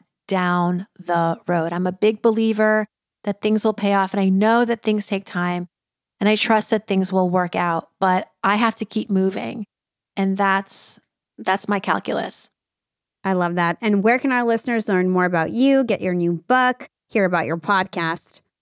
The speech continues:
Speaker 1: Thank you. You can grab the new book at a healthy state of panic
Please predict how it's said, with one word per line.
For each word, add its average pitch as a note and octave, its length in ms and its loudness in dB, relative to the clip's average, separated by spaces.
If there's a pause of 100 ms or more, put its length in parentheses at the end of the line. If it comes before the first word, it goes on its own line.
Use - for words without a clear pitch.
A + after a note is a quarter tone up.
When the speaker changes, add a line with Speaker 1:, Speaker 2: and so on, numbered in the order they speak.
(220)
Speaker 1:
Thank G3+ 300 0
you. F3+ 140 2
You F#3+ 160 2
can A3+ 300 2 (380)
grab B3 300 4
the D4+ 80 4
new D4 160 4
book B3 380 2
at G3 260 0 (140)
a A3+ 320 2
healthy A3 800 0
state G3 280 -4
of A3 100 -2
panic F#3 520 -4